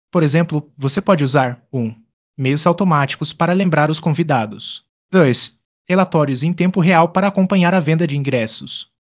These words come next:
Três, sistemas de controle de acesso que funcionam sozinhos. A automação libera você para se concentrar em criar experiências memoráveis. É como ter um assistente que nunca dorme.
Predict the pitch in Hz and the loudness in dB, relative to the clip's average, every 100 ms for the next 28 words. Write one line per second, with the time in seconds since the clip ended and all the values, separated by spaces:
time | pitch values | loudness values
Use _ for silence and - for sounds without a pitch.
0 | _ - 165 127 - - _ _ - 160 | _ 2 4 4 0 -8 _ _ -6 -2
1 | 175 175 170 147 - 156 180 185 165 165 | 2 4 2 0 -2 -2 2 2 2 0
2 | 156 143 165 156 156 170 175 165 165 185 | 2 0 -2 -4 -4 -2 -2 0 2 2
3 | 185 165 135 117 107 - - _ _ _ | 2 0 0 -4 -4 -8 -10 _ _ _
4 | 135 127 127 208 196 - 220 220 139 135 | 0 0 0 0 0 2 2 2 2 0
5 | 147 160 170 165 156 185 208 202 214 185 | 0 -2 -2 0 -2 -2 -2 -2 -2 0
6 | 165 175 185 185 170 170 165 - 202 196 | 0 2 0 2 4 2 0 0 2 2
7 | 196 180 180 185 175 139 110 - 113 - | 2 0 2 2 2 0 0 -8 -10 -10
8 | - _ _ _ 156 190 196 196 160 165 | -12 _ _ _ -2 2 2 4 4 2
9 | - 190 - 175 - 170 185 233 156 131 | 2 -2 2 2 2 0 2 2 4 2
10 | 113 107 113 | 2 -4 -8